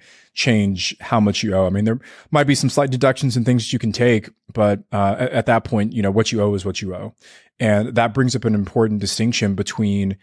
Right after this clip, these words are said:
tax prep and tax strategy. So tax preparation is you handing all of your documents, your P and Ls,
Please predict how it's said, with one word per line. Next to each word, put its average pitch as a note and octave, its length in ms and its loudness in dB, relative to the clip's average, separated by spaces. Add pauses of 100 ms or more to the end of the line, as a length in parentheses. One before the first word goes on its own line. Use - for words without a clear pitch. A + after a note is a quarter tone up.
(340)
tax - 560 -2 (240)
prep - 320 -2 (560)
and A2 440 2 (200)
tax - 500 -4
strategy. G2+ 760 -2 (360)
So G#2 260 0
tax - 360 -4
preparation G#2+ 920 0 (100)
is G#2 480 0
you B2+ 280 2
handing A2 520 2
all G#2+ 160 4
of A2 100 -2
your A2 120 0
documents, G#2+ 480 0
your G2+ 80 -8
P A#2+ 180 -4
and G#2 80 2
Ls, G#2 480 -2